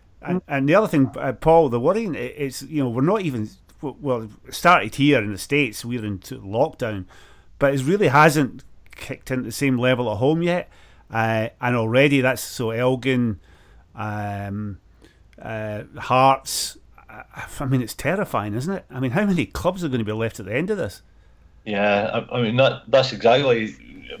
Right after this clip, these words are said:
Speaker 3: Francis mentioned small businesses there, and I, I guess if you take football clubs, certainly at the smaller end of the, the scale, uh, S P F L or, or below, it's, uh,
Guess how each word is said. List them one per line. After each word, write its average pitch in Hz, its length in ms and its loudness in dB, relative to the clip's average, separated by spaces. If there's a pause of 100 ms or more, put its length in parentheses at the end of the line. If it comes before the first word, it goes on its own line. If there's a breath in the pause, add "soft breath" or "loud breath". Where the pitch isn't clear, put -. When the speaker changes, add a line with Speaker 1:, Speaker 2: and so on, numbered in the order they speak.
(480)
Speaker 3:
Francis 123 460 2
mentioned 101 360 -6
small 98 260 -2
businesses 110 520 0
there, 101 220 4
and 101 260 -2 (100)
I, - 180 -4
I 110 80 0
guess - 520 4
if - 180 -8
you 104 80 -6
take - 540 0 (480 loud breath)
football 113 420 4
clubs, - 600 2
certainly 127 300 4
at 98 60 0
the 101 80 -4
smaller 117 420 6
end 107 180 2
of 101 60 -2
the, 104 120 2
the 101 200 -12
scale, 104 600 0
uh, 92 440 2 (880)
S 101 180 2
P - 120 0
F 98 140 0
L 95 160 6
or, 95 180 6
or 101 120 2
below, 98 480 4
it's, - 400 -2
uh, 95 300 2